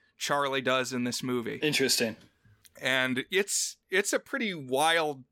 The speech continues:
Speaker 1: time. There's, like, a lot of weird stuff going on.
Speaker 2: Yeah.
Speaker 1: But, so, <laughs> one of the things that happened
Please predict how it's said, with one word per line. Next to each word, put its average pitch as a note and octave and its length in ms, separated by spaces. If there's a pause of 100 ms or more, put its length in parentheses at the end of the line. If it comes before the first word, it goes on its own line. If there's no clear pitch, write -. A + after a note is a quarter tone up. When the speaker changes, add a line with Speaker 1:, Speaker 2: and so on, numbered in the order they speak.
Speaker 1:
time. A#2+ 520
There's, D#3+ 160
like, F3+ 140
a D#3+ 40
lot D3+ 200
of C#3 100
weird C#3+ 380
stuff - 440
going A#2 280
on. A2+ 260 (340)
Speaker 2:
Yeah. B2 340
Speaker 1:
But, D#3+ 280 (420)
so, F3+ 560 (600)
<laughs> - 580
one G3+ 300
of F#4 100
the - 60
things G3+ 400
that F3 100
happened F3 640